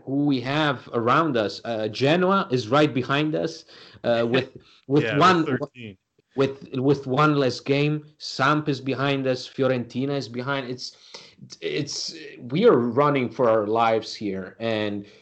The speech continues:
Speaker 1: uh, Roma need to get it right.
Speaker 2: Yeah, but still, it's only four <laughs> points from a Champions League place. Is, I, I, I just,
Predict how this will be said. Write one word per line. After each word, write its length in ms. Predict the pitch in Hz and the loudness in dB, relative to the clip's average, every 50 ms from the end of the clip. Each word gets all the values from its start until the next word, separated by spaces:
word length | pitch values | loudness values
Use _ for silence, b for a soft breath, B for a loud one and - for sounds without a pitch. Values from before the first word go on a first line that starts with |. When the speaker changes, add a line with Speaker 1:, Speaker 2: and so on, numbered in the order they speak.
| B B B - | B B B -16
Speaker 1:
uh, 460 | - - - - - - - - 78 107 | -16 -16 -16 -16 -18 -18 -20 -18 -18 -12
Roma 420 | 117 127 135 143 160 160 151 139 | -4 0 2 4 4 4 4 2
need 240 | 131 131 135 131 - | 2 2 0 -2 -4
to 60 | - | -4
get 220 | - 123 123 123 117 | 0 2 2 4 4
it 180 | 113 104 101 | 4 2 0
right. 400 | 101 110 113 107 95 - - - _ _ _ _ _ _ _ _ _ - | 0 -2 0 0 -2 -4 -8 -16 _ _ _ _ _ _ _ _ _ -6
Speaker 2:
Yeah, 180 | 143 185 233 | -4 -2 -2
but 180 | 185 147 160 - | -2 -2 -4 -6
still, 280 | - - 202 214 226 202 | -4 -2 0 0 2 0
it's 200 | 151 - - - | 0 -2 -4 -4
only 180 | 202 202 208 160 | -4 -4 -4 -6
four 240 | - - 196 185 - | -4 -2 -2 0 0
<laughs> 140 | - - | 0 0
points 260 | - 247 220 196 160 - | 2 2 2 0 -2 -2
from 180 | - 175 135 | -2 -2 -2
a 60 | 131 | -2
Champions 500 | 127 - 147 151 196 214 - 139 123 107 | -4 -4 -2 -2 -2 -2 -4 -6 -6 -4
League 220 | 110 104 104 101 - _ _ _ | -4 -4 -4 -6 -10 _ _ _
place. 380 | - 131 131 135 135 117 - - | -4 0 2 2 2 0 -2 -6
Is, 160 | 113 101 95 _ _ _ b b b b b b b b b - | -10 -12 -12 _ _ _ b b b b b b b b b -12
I, 140 | 131 139 - - | -12 -10 -10 -10
I, 180 | 135 143 139 135 127 | -10 -8 -4 -4 -2
I 60 | 127 | -2
just, 440 | 127 135 143 127 120 - _ _ | -2 -4 -6 -6 -8 -10 _ _